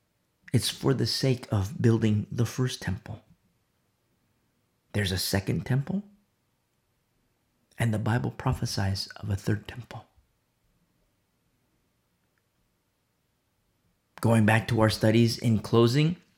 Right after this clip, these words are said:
Gideon's request, he says, "That each of you would give me the earrings from his plunder," for they had golden earrings, because they were Ishmaelites. Now,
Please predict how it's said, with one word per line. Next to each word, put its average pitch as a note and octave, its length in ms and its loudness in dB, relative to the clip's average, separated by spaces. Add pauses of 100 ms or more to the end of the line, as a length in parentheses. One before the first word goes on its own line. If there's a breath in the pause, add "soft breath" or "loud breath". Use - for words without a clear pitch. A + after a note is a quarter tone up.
(1400 loud breath)
Gideon's A3+ 540 12
request, B3 680 10
he A#3 140 6
says, A#3+ 440 10
"That A3 180 12
each C4+ 300 8
of A#3+ 120 8
you A#3+ 160 8
would F3+ 200 8
give F3 180 12
me F3+ 160 8
the D#3 240 8
earrings D#3 580 8
from B2 200 4
his A#2 200 6
plunder," G2+ 540 0 (320 loud breath)
for C3 160 4
they B2+ 80 8
had A2+ 240 4
golden B2 480 8
earrings, A2 400 4 (300 loud breath)
because A#3+ 580 6
they A#3 180 10
were B3 220 6 (120)
Ishmaelites. C3 1000 4
Now, A3+ 220 8